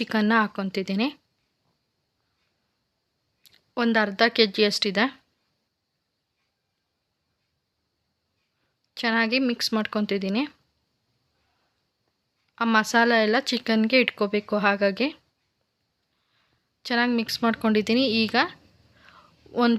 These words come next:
two to three ಅವರ್ಸು ಮ್ಯಾರಿನೇಟ್ ಮಾಡೋಕ್ಕೆ ಫ್ರಿಜ್ಜಿಗೆ ಇಡ್ತೀನಿ. ನೀವು ಒಂದ್ಸಲ ಟ್ರೈ ಮಾಡಿ ನಿಮ್ಮ ಮನೇಲಿ ಹೇಗಿತ್ತು ಅಂತ ಕಾಮೆಂಟ್ ಮಾಡಿ. ಕಲಸಿಟ್ಟಾದ್ಮೇಲೆ ಈ ಕಡೆ ನಾನು ಗ್ರೀನ್ ಚಿಲ್ಲಿ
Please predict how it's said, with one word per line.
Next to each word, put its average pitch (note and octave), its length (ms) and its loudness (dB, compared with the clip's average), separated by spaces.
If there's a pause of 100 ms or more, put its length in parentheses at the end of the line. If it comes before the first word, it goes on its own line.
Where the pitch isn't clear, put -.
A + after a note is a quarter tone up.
two C4+ 100 2 (100)
to C4+ 80 4 (100)
three A#3 160 2 (140)
ಅವರ್ಸು A3 360 0 (320)
ಮ್ಯಾರಿನೇಟ್ A#3 480 0
ಮಾಡೋಕ್ಕೆ G#3 340 0
ಫ್ರಿಜ್ಜಿಗೆ G#3+ 400 0
ಇಡ್ತೀನಿ. G#3 320 -4 (1400)
ನೀವು C#4 160 4 (140)
ಒಂದ್ಸಲ A3+ 400 0
ಟ್ರೈ G#3 160 2 (100)
ಮಾಡಿ G#3 240 0
ನಿಮ್ಮ G3+ 180 -4
ಮನೇಲಿ G3+ 360 -2
ಹೇಗಿತ್ತು G#3+ 420 -2
ಅಂತ G#3 140 -8 (100)
ಕಾಮೆಂಟ್ G3 340 -4
ಮಾಡಿ. G3 160 -6 (1120)
ಕಲಸಿಟ್ಟಾದ್ಮೇಲೆ A3 840 0 (380)
ಈ - 20 -4 (100)
ಕಡೆ A3+ 160 2 (100)
ನಾನು A3+ 160 0 (160)
ಗ್ರೀನ್ B3+ 220 0 (120)
ಚಿಲ್ಲಿ A3+ 220 -2